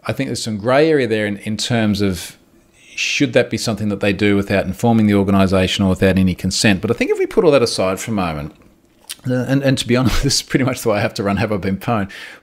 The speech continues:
put all the really confusing grey stuff aside for a moment and just go, "D-, does this make things better?" Like, does it make it better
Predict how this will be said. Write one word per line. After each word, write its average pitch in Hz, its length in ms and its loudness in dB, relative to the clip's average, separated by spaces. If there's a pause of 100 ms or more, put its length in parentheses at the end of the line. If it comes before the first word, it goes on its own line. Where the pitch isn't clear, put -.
put 214 180 2
all 226 160 6
the 175 140 2
really 160 280 6
confusing 139 600 -2
grey 113 240 2
stuff 117 240 -2
aside 110 380 -2
for - 100 -8
a 110 60 -2
moment 98 240 -2
and 117 80 -6
just 127 180 -4
go, 117 320 0 (760)
"D-, - 260 -10
does 143 260 2
this 143 180 -2
make 117 200 -2
things 101 280 -2
better?" 82 360 -2 (320)
Like, 101 260 -2
does 135 200 4
it 151 160 2
make 110 240 -4
it 95 180 -8
better 101 500 -2